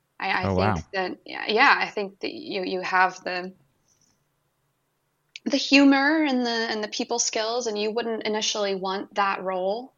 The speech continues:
Speaker 1: but, uh, you'd be forced into it because you don't want it, 'cause those
Speaker 2: Mm.
Speaker 1: people always make the best leaders.
Speaker 2: Uh, well, that's very kind of you to say so. Um, I think, I think you're right. I do think I, I, uh, I, not about the reluctant part. I think I'd,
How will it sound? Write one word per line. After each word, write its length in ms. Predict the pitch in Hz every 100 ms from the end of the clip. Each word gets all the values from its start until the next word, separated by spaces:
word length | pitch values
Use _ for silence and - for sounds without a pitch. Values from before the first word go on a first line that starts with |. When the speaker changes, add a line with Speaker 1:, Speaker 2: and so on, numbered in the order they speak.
| -
Speaker 1:
but, 200 | 185 185
uh, 300 | 180 175 185 -
you'd 340 | 214 208 185 _ _
be 280 | - 202 202
forced 420 | 196 233 233 -
into 240 | 208 202 196
it 220 | 202 - _ _ _ -
because 460 | 202 - 214 214
you 80 | -
don't 200 | 98 101
want 260 | 92 110 -
it, 200 | - - _ _ -
'cause 220 | 190 180
those 200 | 190 160
Speaker 2:
Mm. 40 |
Speaker 1:
people 240 | 156 208 202
always 280 | 196 196
make 160 | 196 196
the 60 | 196
best 220 | 185 -
leaders. 400 | 196 214 196 - _ _ _ _ _ _ _ _ _ _ -
Speaker 2:
Uh, 240 | 92 90 85
well, 80 | 101
that's 200 | 110 117
very 180 | 127 120
kind 240 | 117 110
of 80 | 101
you 80 | 85
to 60 | 80
say 240 | - 92
so. 520 | 90 76 71 71 69 -
Um, 340 | 73 71 71 -
I 100 | 98
think, 220 | 113 107
I 80 | 104
think 200 | 120 113
you're 100 | 98
right. 340 | 92 87 85 -
I 200 | 85 85 -
do 140 | - 90
think 220 | 87 82
I, 200 | 78 78 -
I, 200 | - 95 - -
uh, 160 | 62 -
I, 200 | 104 110 -
not 220 | 110 104
about 140 | 95
the 80 | 87
reluctant 480 | 87 85 78 87 76
part. 180 | 76 71
I 80 |
think 180 | 73 80
I'd, 140 | 76